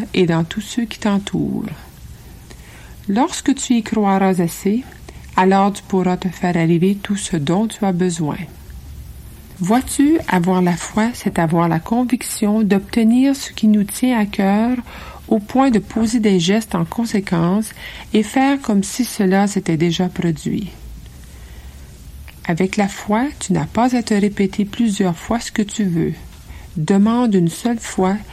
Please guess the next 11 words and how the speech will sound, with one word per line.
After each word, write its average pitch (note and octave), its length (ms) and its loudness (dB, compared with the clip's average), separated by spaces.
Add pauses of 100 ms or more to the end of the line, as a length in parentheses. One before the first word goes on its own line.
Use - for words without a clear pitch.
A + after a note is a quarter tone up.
(380)
et G3 80 4
fais F3+ 260 0
confiance. F3+ 880 -4 (1400)
Planifie C#4+ 500 4
les A#3+ 240 4
étapes G#3 360 2
de E3+ 100 4
réalisation F3+ 1000 2
de F#3+ 80 2
tes E3+ 200 0
projets E3+ 600 0